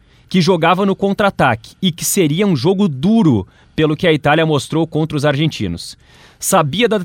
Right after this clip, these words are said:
determinação deles porque assim é o futebol. Saímos da Copa apesar de sermos o time que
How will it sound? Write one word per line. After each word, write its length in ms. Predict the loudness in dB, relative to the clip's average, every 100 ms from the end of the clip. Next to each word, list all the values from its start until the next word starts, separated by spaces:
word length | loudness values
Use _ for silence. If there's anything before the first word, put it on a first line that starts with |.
| -6
determinação 840 | -2 0 0 -2 0 0 0 0
deles 340 | 0 0 -2
porque 300 | -4 -6 -2
assim 360 | -2 -2 -2 -2
é 60 | -2
o 40 |
futebol. 600 | -4 -6 -4 -2 -2 -4 _ _ -20 -8
Saímos 420 | 0 2 2 2
da 140 | 2 0
Copa 420 | 2 0 2 0
apesar 600 | 0 0 0 0 2 0
de 140 | 0 -4
sermos 440 | -2 -2 0 -2
o 60 | -4
time 360 | -4 -2 0
que 340 | -2 -4 -6